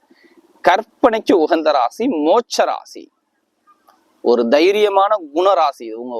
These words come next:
எப்போதுமே ஒரு பதஷ்ட குணம் உங்க மனசுல இருந்துகிட்டே இருக்கு பாருங்க. ஒரு வேலையை பட பட படன்னு போய் பார்க்கணும் அப்படிங்கிற எண்ணம் கடகராசிகிட்ட இருக்கும். இவங்க சொன்னாலும் கேட்பாங்க, அவங்க சொன்னாலும் கேட்பாங்க. ஆனா இறுதி முடிவு இந்த கடகராசிக்கிட்ட தான் முடிவை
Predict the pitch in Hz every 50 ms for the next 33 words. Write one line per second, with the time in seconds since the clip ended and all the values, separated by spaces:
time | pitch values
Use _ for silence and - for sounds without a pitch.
0 | 113 104 87 71 - 127 135 _ - 190 190 202 214 202 185 151 135 127 _ _
1 | - - 175 180 226 240 - - - - 226 185 190 190 196 190 165 156 143 139
2 | 139 147 151 - 156 135 131 127 127 123 120 131 131 139 139 135 139 _ - -
3 | - _ _ _ _ _ _ _ _ _ _ _ _ _ _ _ _ _ _ _
4 | _ _ - - 123 123 131 160 202 208 196 - - - 143 147 - 170 170 170
5 | 175 202 247 262 247 220 - 190 180 185 - 185 185 175 147 131 127 - 143 139
6 | 131 127 127 135 156 175 185 - 143 135 147 156 147 135 123 - 127 110 113 107
7 | 113 120 110 - - - _ _ _ _ _ _ _ _ _ _ _ _ _ _
8 | _ - 123 127 143 160 165 160 - - 156 151 151 156 143 147 135 - 135 143
9 | 180 180 151 147 151 151 147 - 147 143 139 135 131 - 160 180 190 170 143 143
10 | 143 160 160 165 143 135 143 160 156 131 127 - 123 127 135 127 120 113 - 123
11 | 113 107 127 156 147 127 127 139 135 127